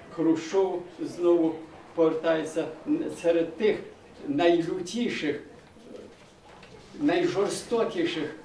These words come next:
антиукраїнських наставників був, ну, е, відомий, е, секретар Ц К К П України Мельніков.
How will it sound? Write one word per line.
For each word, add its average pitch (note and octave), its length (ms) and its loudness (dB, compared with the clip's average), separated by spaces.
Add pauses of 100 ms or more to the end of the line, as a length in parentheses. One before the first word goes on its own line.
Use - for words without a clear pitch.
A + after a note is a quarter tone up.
(180)
антиукраїнських F3 1200 -2 (180)
наставників E3+ 960 -2 (580)
був, E3+ 280 0 (1120)
ну, G3+ 240 -6 (240)
е, C3 60 -4 (400)
відомий, D3+ 560 -2 (400)
е, A#2+ 120 -4 (240)
секретар C#3+ 600 -6 (320)
Ц D3 160 -8
К D3 440 -6
К C#3 80 -8
П C#3+ 160 -8
України C#3+ 640 -2 (180)
Мельніков. C#3 720 0